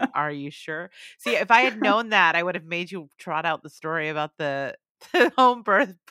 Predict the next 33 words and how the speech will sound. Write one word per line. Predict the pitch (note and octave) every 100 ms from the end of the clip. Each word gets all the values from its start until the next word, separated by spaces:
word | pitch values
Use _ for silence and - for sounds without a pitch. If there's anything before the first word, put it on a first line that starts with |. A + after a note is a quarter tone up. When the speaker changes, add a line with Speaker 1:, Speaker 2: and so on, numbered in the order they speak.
| -
Speaker 2:
pool. | F#3
That's, | - A#3 E4 -
like, | A4
one | G#4+
of | G4+ F4 F4
my | F4+
favorite | B3+ A#3+ D4 D4 D4 E4 C4+ C4+
Speaker 1:
<laughs> | - C#4+
Speaker 2:
stories | C#4 A#3+ A#3 A3+ A3+ A#3 F#3+ _
ever. | F#3 F#3+ E3
I'm |
trying | A3 A4+
to | C#5+ C5
remember | F#4 D4+
who |
I | A#3
most | G#3+ A3 -
recently | G3 A3 G3 F3
told | - F#3 E3+
that | E3+ E3
story | - D#3+ D#3 E3+ -
to, | C#3 C3+ - - - -
and | F3+ F#3
they | G#3+
were | A3 A3 G#3 G3+ - - _ _
dying, | E3 C3 D3 D#3 C3+ - E2+ _
Speaker 1:
<laughs> | - - G#4 - - F#4+
Speaker 2:
dying | A3 C#4 D4+ D4 A#3+ A3 F#3 A2
over | D#3+ D3+ C3+
it | -
'cause | G#3+
it's | F3+ B3+
amazing. | G#3 A3 C#4 E4+ C4 F3+ C#3+ B2